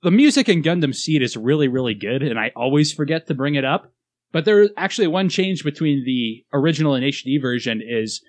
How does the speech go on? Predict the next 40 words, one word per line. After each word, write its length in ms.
in 120
the 100
last 360
episode, 600
in 120
the 120
original, 500
we 120
hear 260
Meteor 600
for 100
the 100
first 320
time, 280
which 180
is 140
an 200
insert 420
song 440
by 200
T 200
M 140
Revolution, 540
the 80
band 240
that 120
did 120
the 120
first 220
opening, 440
that 140
I 80
associate 480
super, 260
super 280
heavily 500
with 160
a 220
scene 320
later 440